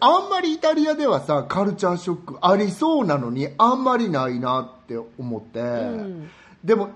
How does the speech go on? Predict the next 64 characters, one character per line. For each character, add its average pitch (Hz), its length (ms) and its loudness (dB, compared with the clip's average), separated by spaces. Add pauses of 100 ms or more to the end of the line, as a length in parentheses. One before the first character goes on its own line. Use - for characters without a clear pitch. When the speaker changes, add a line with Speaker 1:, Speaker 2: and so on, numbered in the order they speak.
Speaker 1:
一 285 180 -2
個 190 160 -6
結 233 200 0
構 151 160 -6
シ - 220 -2
ョ 349 160 2
ッ - 20 -12 (160)
ク 175 140 -6
だ 131 140 -4
っ 110 140 -8
た 110 100 -8
ん 98 120 -12
が、 117 560 -4 (340)
な 156 140 -2
ん 175 100 -6
か、 127 540 -4 (280)
全 285 540 0
員 294 160 0
が 240 420 4
ア 254 40 4
ル 277 140 2
デ 285 180 2
ン 233 120 0
テ 131 100 -8
好 - 60 -12 (140)
き 160 120 -2
な 123 120 0
わ 123 140 -4
け 123 120 -8
じ 107 100 -10
ゃ 101 60 -10
な 113 180 -8
い 147 60 -4
ん 147 100 -4
だ 98 120 -10
な 92 160 -14
っ - 40 -14
て - 140 -20
い 92 40 -16
う - 40 -16
の - 60 -16
が - 140 -4
シ 339 60 -2
ョ - 20 -6
ッ - 20 -10
ク 220 40 -10
だ - 20 -10
っ 226 40 -16
た。 - 40 -20
Speaker 2:
あ、 - 20 -20
そ 392 80 0
れ 359 120 0
面 311 220 -4
白 330 240 -6
い 277 60 -4
で 220 100 -6
す - 60 -16
ね、 170 200 -4
な 165 140 -6
か 160 100 -8
な 160 140 -6
か。 156 400 -6 (640)
Speaker 1:
う 165 100 2
ん。 135 360 2